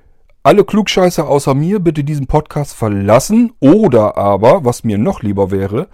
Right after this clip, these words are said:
schnappt euch euer Smartphone, sprecht es dort rein, wie ihr das erklären möchtet. Und ich veröffentliche das dann gerne hier im Podcast und ich freue mich schon, dass ihr es dann besser erklärt,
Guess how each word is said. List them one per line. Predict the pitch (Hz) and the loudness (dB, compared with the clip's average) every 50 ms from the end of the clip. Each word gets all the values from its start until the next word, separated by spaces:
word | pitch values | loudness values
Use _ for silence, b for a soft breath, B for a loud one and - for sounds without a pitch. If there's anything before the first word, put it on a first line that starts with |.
| b b b b | b b b b
schnappt | b - - - 110 127 139 - | b -18 -8 -4 -4 -4 -2 -4
euch | 143 127 123 120 | -6 -6 -6 -6
euer | 107 104 104 | -8 -8 -8
Smartphone, | - - 95 95 101 117 - - - 156 165 170 | -8 -8 -8 -8 -8 -8 -10 -12 -12 -12 -12 -12
sprecht | - - - _ - 110 127 127 - - | -16 -20 -18 _ -4 -4 -4 -4 -6 -10
es | - 117 - - | -16 -18 -12 -4
dort | - 110 110 - - | -2 -2 -2 -2 -4
rein, | 107 104 101 98 95 | -6 -6 -6 -6 -6
wie | 104 101 98 - | -8 -10 -10 -8
ihr | - 147 196 208 - - | -8 -6 -6 -6 -8 -8
das | - 92 92 - - | -10 -10 -10 -10 -12
erklären | - - - - - 95 92 90 90 85 | -14 -14 -14 -10 -8 -8 -6 -6 -6 -8
möchtet. | 87 87 - - - 110 151 - - B B B B B B B B B B - | -8 -10 -10 -8 -6 -6 -6 -6 -10 B B B B B B B B B B 0
Und | - 160 165 156 - | 0 0 0 -4 -8
ich | 151 143 - | -10 -8 -8
veröffentliche | - - - - - 123 - 180 165 - 160 160 147 156 151 147 147 - | -6 -6 -4 -4 -4 -4 -4 -8 -8 -8 -8 -8 -6 -6 -8 -8 -8 -8
das | 123 120 131 135 - | -8 -6 -6 -6 -6
dann | - 139 127 123 117 | -6 -6 -6 -4 -4
gerne | 131 123 123 123 | -4 -4 -4 -4
hier | 120 117 117 113 | -4 -6 -6 -6
im | 113 - | -8 -8
Podcast | - 120 - _ - 113 107 110 - - - | -8 -10 -10 _ -8 -8 -8 -8 -10 -12 -14
und | - 113 113 120 117 - | -10 -8 -8 -8 -10 -10
ich | - - 113 - | -14 -16 -16 -16
freue | - - - - - 117 151 | -20 -20 -16 -6 -4 -4 -2
mich | 202 196 175 | -2 -4 -8
schon, | - - 170 170 170 170 170 - | -6 -6 -6 -6 -6 -8 -10 -12
dass | 135 127 127 127 - - - | -10 -10 -10 -10 -10 -16 -12
ihr | - 131 123 127 | -10 -8 -8 -8
es | 123 - | -8 -6
dann | - 123 117 113 113 95 95 | -6 -4 -4 -4 -4 -4 -4
besser | 120 139 - - 147 | -4 -4 -4 -6 -8
erklärt, | 131 131 - - 135 131 127 131 | -10 -12 -10 -6 -4 -4 -4 -4